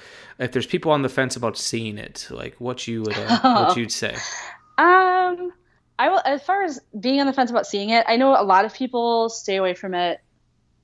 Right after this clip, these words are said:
Speaker 2: because they're worried about gore. I don't, I think there are scenes that are absolutely disgusting, like all the scenes in the house.
Speaker 1: Yeah.
Speaker 2: Um, but they are not disgusting because of terribly bodily things. Like, um,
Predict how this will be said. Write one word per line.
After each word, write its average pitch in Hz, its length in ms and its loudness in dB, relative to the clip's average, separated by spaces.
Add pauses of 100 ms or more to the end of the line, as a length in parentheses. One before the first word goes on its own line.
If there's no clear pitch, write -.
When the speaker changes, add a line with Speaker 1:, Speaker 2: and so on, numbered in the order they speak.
(120)
Speaker 2:
because 190 280 -8
they're 180 140 2
worried 165 240 2
about 170 220 4
gore. 175 440 2
I 190 60 2
don't, 233 320 4
I 247 120 6
think 320 340 6 (360)
there 330 160 8
are 302 60 8
scenes 262 280 4
that 247 80 6
are 226 80 8
absolutely 190 300 4
disgusting, 190 480 0
like 185 160 -2
all 196 120 6
the 202 80 2
scenes 196 200 0
in 175 80 0
the 151 60 0
house. - 540 -2 (120)
Speaker 1:
Yeah. - 320 -8
Speaker 2:
Um, 165 440 4
but 196 160 2
they 220 120 6
are 208 80 6
not 190 160 4
disgusting 190 580 -6
because 175 340 -6
of 156 220 -2 (500)
terribly 190 340 4
bodily 170 440 2
things. 226 600 -4 (280)
Like, 180 200 2
um, 151 400 2